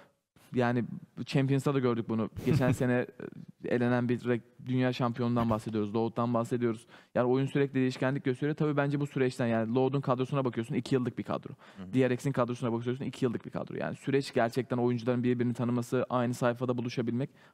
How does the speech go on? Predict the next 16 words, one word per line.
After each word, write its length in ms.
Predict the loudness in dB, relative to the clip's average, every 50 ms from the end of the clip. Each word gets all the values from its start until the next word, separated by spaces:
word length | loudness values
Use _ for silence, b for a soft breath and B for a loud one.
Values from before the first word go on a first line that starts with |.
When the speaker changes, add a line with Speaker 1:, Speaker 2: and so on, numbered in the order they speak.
| B _
Speaker 1:
bunlar 200 | -2 0 0 0
çok 180 | 0 -2 -4 -2
önemli. 320 | -2 -2 -2 -2 -4 -6 B B B B B B B _
Ya 120 | -2 0 0
bu 60 | 0
turnuvadan 440 | 0 0 0 2 2 2 2 2 2
beklentim 360 | 0 0 0 -2 -2 -2 -4
açıkçası 340 | -6 -6 -6 -8 -8 -4 -2
tamamen 440 | 0 0 2 2 2 0 0 -2
bu. 80 | -4 -6 B B B B B
Yani 340 | 0 0 2 2 0 0 -2 b b b b b b _
Foot'la 280 | -4 -2 0 0 0
da 40 | 2
oynasak, 360 | 0 0 0 -2 -2 -4 -2
bundan 220 | -4 -2 0 0 0
sonra 340 | 0 0 0 0 0 -2